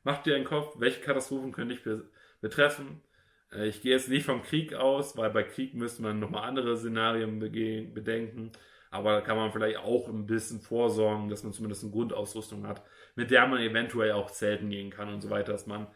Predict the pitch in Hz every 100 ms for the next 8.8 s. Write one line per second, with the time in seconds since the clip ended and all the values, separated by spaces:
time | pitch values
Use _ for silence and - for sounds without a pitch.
0 | _ - 123 131 - 110 110 - - _
1 | - 127 120 117 117 113 - - - 151
2 | 131 - 110 110 - 110 113 123 117 107
3 | - 101 98 98 _ _ _ _ _ _
4 | _ - 104 101 101 98 101 101 113 120
5 | 135 151 - 123 123 120 120 110 120 -
6 | 117 - 117 117 113 110 110 104 _ _
7 | _ _ _ - - 123 123 113 113 113
8 | 113 113 117 117 120 117 113